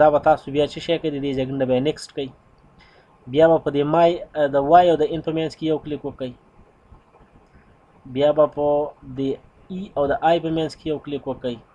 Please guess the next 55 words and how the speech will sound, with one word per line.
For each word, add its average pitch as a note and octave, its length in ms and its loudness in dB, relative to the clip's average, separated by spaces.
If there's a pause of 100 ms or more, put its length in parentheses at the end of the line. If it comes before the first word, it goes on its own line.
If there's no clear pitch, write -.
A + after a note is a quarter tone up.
(1000)
او B2+ 100 -6
د C3 40 -2 (140)
یو E3 200 2
او C#3 60 2 (100)
ان C3+ 160 -4
په A#2+ 120 -2
منځ A2 160 -4
کې - 120 -14
به A2+ 120 -2
یو G#2+ 120 -2
کلیک A2+ 160 -12
وکړو. B2+ 160 -6
نو C#3+ 120 -6
ګوره E3+ 220 -4
دې F3 100 0 (100)
کې D#3+ 160 -6
زموږ D#3 220 -8
سره D3 180 -8
څه F#3 140 -12
چل F3 200 -4
شو؟ D3 100 -10 (100)
سپیسونه D3+ 420 -6
پکې C3 200 -10
ما C#3+ 100 -8
چې D3 180 -16
شي D#3 140 -12
کړل، C3+ 200 -10
کریئیټ A#2 420 -4
کړل. - 140 -18 (720)
دا D3 120 2
به C#3+ 140 2
تاسو - 220 0
اوس - 100 -10 (120)
نیکسټ E3+ 320 -4
کوئ D3 120 -2 (1080)
او B2 140 -2
بیا C#3+ 180 2
به C3 120 -2
څه D#3+ 140 -12
شی D#3+ 160 -8
کوئ؟ B2+ 180 -6
پینسټ G#2+ 340 -6
کوئ. A2+ 140 -4
نو B2 100 0
اوس A2+ 140 -8
ګوره، B2+ 180 2 (120)
my D3 180 -2 (220)
name C#3 240 -8 (200)
is C3 140 -6 (160)
برهان A#2 480 -8
الله. F#2 300 -12 (800)
نو C#3 40 -8 (120)
دا G#3+ 80 2 (100)
زموږ F#3+ 240 -8
سره E3+ 120 0